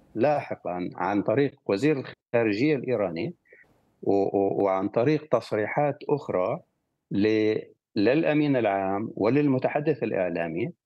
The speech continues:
وضعت أولوية القتال، والقتال حتى هزيمة إسرائيل في لبنان، وبعدين بنحكي في القضايا الأخرى. يعني إحنا قدام حركتين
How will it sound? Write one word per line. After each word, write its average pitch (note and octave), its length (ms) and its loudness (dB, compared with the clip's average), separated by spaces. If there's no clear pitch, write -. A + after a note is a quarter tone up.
وضعت B2 480 0
أولوية A#2 760 2
القتال، C3+ 720 0
والقتال G#2 720 0
حتى - 320 -4
هزيمة A2 520 0
إسرائيل A2 680 -2
في B2 200 2
لبنان، A2 540 0
وبعدين G#2+ 580 2
بنحكي A#2 480 0
في A#2 120 -2
القضايا A2+ 460 -2
الأخرى. - 440 -4
يعني G2+ 340 0
إحنا C#3+ 280 0
قدام A#2+ 600 0
حركتين A2+ 560 0